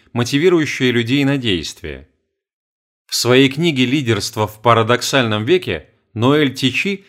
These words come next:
оценивает искусство рассказа истории как критерий номер три, который участвует в создании лидеров. Третий – только за взятие на себя ответственности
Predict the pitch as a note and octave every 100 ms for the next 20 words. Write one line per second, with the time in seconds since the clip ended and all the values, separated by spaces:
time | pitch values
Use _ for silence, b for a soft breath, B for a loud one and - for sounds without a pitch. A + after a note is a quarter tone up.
0 | b C#3 C3 F#3+ F#3+ E3 C#3 C3+ - F3+
1 | - C#3+ B2+ B2+ D3 A2+ A2+ - F3+ E3+
2 | C#3 B2+ B2 C3 B2 B2 E3 D3+ D3 D3
3 | D#3 D#3+ F#3 D#3+ C#2+ _ b b - A2
4 | A2+ A2 A2 D#3+ - D#3 D#3+ - b -
5 | D#3 B2+ A#2 A2 A2 A#2+ C3 E2+ D#2 C#2
6 | _ _ _ _ _ _ _ C3 F3 G3
7 | A2 D#2+ - - D3+ D3 B2 B2 A2 D#3+
8 | - C3 B2+ - C3+ C3 B2+ C#3+ C3+ -
9 | A#2 G#2+ - F#2+